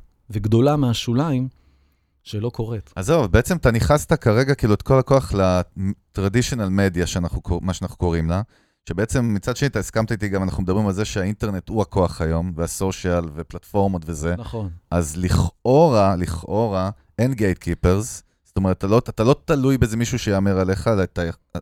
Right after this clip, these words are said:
Speaker 2: וגם מה זה מיינסטרים בעצם, כמו שאתה אומר,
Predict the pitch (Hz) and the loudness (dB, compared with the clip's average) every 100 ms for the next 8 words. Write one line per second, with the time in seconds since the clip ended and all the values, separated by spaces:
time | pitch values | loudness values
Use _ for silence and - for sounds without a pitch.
0 | - _ _ _ _ - 78 101 123 127 | -14 _ _ _ _ -18 -2 2 4 6
1 | 131 131 135 156 - 123 98 90 87 82 | 6 4 2 2 2 0 2 2 -2 -6
2 | - 95 - 98 104 | -4 -4 -2 0 0